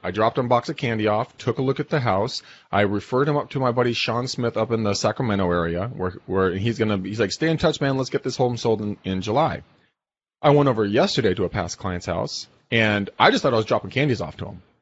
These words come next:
They sat me down. We had tea and cookies, of course. They're eighty-two years old. They're hilarious. Um, and we sat down, and they said, "Well, Greg, we wanna get serious with you." I'm like, "Okay, what's up? We got a question?" They're like, "Yeah. We wanna, we wanna sell this house,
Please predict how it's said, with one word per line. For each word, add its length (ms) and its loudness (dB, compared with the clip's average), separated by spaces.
They 60 -2
sat 280 4
me 120 2
down. 280 2
We 80 -2
had 300 -2
tea 420 2
and 240 -2
cookies, 420 -4
of 240 -2
course. 340 -2
They're 180 0
eighty-two 380 0
years 180 -4
old. 140 -8
They're 80 -6
hilarious. 600 -6
Um, 580 2
and 380 4
we 140 2
sat 220 0
down, 240 4
and 180 2
they 140 4
said, 140 0
"Well, 100 2
Greg, 180 4
we 140 0
wanna 160 0
get 120 -6
serious 340 0
with 140 -4
you." 80 -6
I'm 100 -10
like, 220 -12
"Okay, 200 2
what's 180 2
up? 160 4
We 140 -6
got 120 2
a 40 -8
question?" 360 -2
They're 120 0
like, 100 -2
"Yeah. 240 4
We 200 6
wanna, 360 4
we 140 4
wanna 200 4
sell 300 4
this 200 4
house, 360 -2